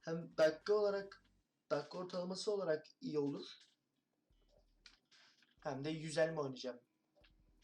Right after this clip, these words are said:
Ha, okey, bunu geçerim. Tamam, tamam, tamam, tamam, bunu geçerim.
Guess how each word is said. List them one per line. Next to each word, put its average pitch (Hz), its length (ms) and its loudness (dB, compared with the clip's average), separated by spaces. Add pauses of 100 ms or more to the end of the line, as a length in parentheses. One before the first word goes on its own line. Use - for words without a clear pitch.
(4000)
Ha, - 200 -4
okey, 139 200 0
bunu 139 140 -2
geçerim. 139 400 -2 (960)
Tamam, 135 180 -6
tamam, 127 180 -4
tamam, 127 180 -6
tamam, 123 240 -6
bunu 123 100 -16
geçerim. 135 400 -4